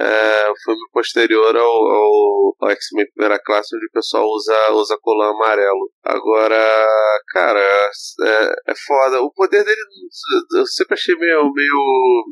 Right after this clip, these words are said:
é, é, ele é forte, ele é poderoso, mas é sempre meio anticlímax, né? Porque não é visualmente maneiro, ele não tem as, umas super rajadas, ele absorve energia, fica um negócio meio,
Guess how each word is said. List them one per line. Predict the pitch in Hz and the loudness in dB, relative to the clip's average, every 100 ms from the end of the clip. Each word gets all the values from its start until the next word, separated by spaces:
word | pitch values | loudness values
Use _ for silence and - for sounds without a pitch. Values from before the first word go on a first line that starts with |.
| - - | -10 -4
é, | - 113 | -2 0
é, | 113 - 294 | 0 -2 -2
ele | 127 185 | 0 0
é | - | -2
forte, | - 135 165 175 - | -4 0 0 -2 -2
ele | 147 | -2
é | - | 0
poderoso, | 139 135 123 156 165 | -2 0 0 0 -4
mas | 156 | -4
é | 156 | -4
sempre | - 160 - 180 156 | -2 -4 -2 -4 -4
meio | 151 160 | -2 -2
anticlímax, | 165 - 139 165 156 120 - | -2 -6 -2 -2 -2 -6 -4
né? | 117 | -4
Porque | - - 127 131 _ | -4 0 0 0 _
não | 131 131 | -2 2
é | 151 | 2
visualmente | - - 156 131 131 - | -2 -2 -2 0 -4 -4
maneiro, | 127 120 107 110 127 120 113 - | -4 -4 -2 0 2 0 -4 -2
ele | 107 107 | -2 0
não | 123 123 120 - | -4 -6 -10 -2
tem | 127 135 | 0 0
as, | 127 - - - - _ | -2 -4 -10 -12 -20 _
umas | - 113 | -6 -4
super | - - 127 | -6 -4 -4
rajadas, | 117 110 101 104 123 110 | -2 -4 -2 -2 -2 -4
ele | 104 | -4
absorve | 107 - - 110 123 120 104 107 104 101 _ | -4 -4 -4 0 0 -2 -8 -8 -8 -10 _
energia, | 110 110 110 - - - 113 123 | -6 -2 -4 -4 -8 -6 -4 -4
fica | - - | -6 -4
um | 127 | -2
negócio | 123 120 - | -2 -2 -2
meio, | 123 123 120 | -2 0 0